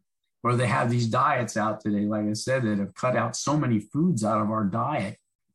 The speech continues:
I'm a real big believer in eating according to the rainbow. Every color I can get into my body, veggies-wise or whatever, the more colors, the more vitamins, the nutrients. And these people that cut out forty percent of what we're supposed to eat,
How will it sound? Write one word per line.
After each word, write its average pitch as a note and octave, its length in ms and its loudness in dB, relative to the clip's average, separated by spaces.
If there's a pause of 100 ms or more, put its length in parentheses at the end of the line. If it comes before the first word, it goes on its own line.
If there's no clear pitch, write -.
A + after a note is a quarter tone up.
(480)
I'm D3 140 6
a - 20 6
real C#3+ 200 4
big A#2+ 280 2
believer A2+ 460 2
in G#2 80 4
eating A2+ 260 2
according G#2+ 360 0
to G#2 80 0
the F#2+ 40 -2
rainbow. F#2 520 0
Every G#2 260 -2
color G#2+ 380 -2
I G#2 80 2
can G2 120 2
get G2+ 140 4
into G#2 220 6
my F#2 160 0
body, G2 420 -2
veggies-wise G2 800 -4
or F2+ 60 -10
whatever, G2 480 0
the G2 100 2
more G#2 220 6
colors, G#2 420 0
the G2 60 2
more G2+ 200 2
vitamins, G2 560 -2
the F#2 60 -6
nutrients. - 720 -4 (480)
And G#2+ 100 4
these A#2+ 160 2
people C3+ 320 2
that G#2+ 140 2
cut D3 240 2
out A#2 260 2
forty B2 240 2
percent G#2+ 400 0
of G#2+ 60 4
what A2+ 160 -2
we're A2 100 0
supposed A2+ 440 0
to A2 60 -2
eat, B2 380 2